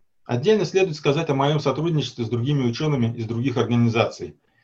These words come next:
Научная деятельность ведётся с коллегами из Горно-Алтайского государственного университета,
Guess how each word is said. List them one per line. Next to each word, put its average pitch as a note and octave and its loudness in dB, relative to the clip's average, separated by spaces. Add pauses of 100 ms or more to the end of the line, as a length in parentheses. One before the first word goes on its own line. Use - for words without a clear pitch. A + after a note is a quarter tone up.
(140)
Научная D#3 0
деятельность E3+ -2
ведётся B2 -4
с A#2 -6
коллегами B2 2
из A2 2
Горно-Алтайского C3 2
государственного C3 0
университета, A#2 0